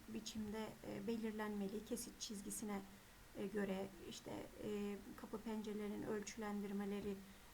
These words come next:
e, gösterimlerine göre belirlenmeli. Uygu-, yani çok uzak değil, çok da bitişik, e, olmayan bir, e, e, mesafede ayarlanabilir. Belli bir sayı girilebilir, e,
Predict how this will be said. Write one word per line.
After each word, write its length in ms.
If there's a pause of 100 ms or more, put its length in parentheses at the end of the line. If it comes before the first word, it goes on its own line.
(140)
e, 220 (320)
gösterimlerine 1200
göre 300 (560)
belirlenmeli. 680
Uygu-, 480
yani 200
çok 220
uzak 400
değil, 260
çok 340
da 120
bitişik, 520
e, 240 (300)
olmayan 560
bir, 140
e, 680
e, 220 (920)
mesafede 680 (380)
ayarlanabilir. 840 (1040)
Belli 380
bir 200
sayı 360
girilebilir, 580
e, 360